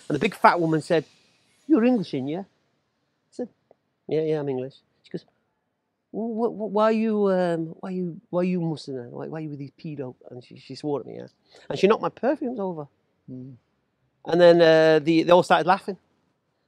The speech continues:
Speaker 1: And then the, the lads started going, "Burn a poppy, we'll burn a mosque, burn a poppy, we'll burn a mosque, e-,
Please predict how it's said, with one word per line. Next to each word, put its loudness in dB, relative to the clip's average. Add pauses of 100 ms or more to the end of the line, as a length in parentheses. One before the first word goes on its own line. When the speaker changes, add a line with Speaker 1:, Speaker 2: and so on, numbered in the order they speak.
(360)
Speaker 1:
And -2
then 2
the, 2
the 0
lads 6
started -4
going, -8
"Burn 2
a 2
poppy, 0
we'll 0
burn 4
a 10
mosque, 6
burn 4
a 4
poppy, 2
we'll -2
burn 2
a 6
mosque, 4 (180)
e-, 8